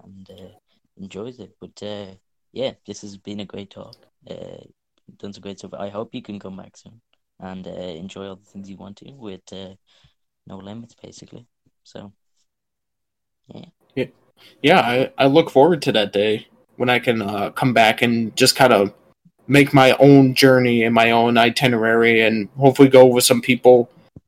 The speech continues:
Speaker 2: that are willing to embrace the culture that the way I was told to embrace it. And then when you do embrace the culture, you get a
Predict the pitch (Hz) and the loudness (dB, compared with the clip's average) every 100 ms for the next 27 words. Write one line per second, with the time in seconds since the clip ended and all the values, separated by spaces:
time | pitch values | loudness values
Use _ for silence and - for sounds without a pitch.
0 | _ - 127 120 - 139 123 135 135 131 | _ 2 4 4 4 2 6 6 6 4
1 | - 131 131 127 131 127 - - 127 127 | 2 4 4 4 2 2 0 4 4 4
2 | 123 120 127 123 127 123 - - 127 135 | 0 0 0 6 8 8 4 2 4 6
3 | 139 - - - _ _ _ _ _ _ | 4 0 -6 -12 _ _ _ _ _ _
4 | _ _ _ - - 165 160 156 160 151 | _ _ _ 0 6 8 8 8 6 8
5 | 156 160 160 185 170 139 135 135 131 131 | 6 4 4 4 4 4 4 2 2 0
6 | 127 123 117 - _ _ - 160 165 143 | 0 -2 -4 -10 _ _ 2 4 6 6
7 | 135 131 135 127 120 - 123 131 143 123 | 4 4 2 2 0 -2 -2 4 6 6
8 | 113 | 2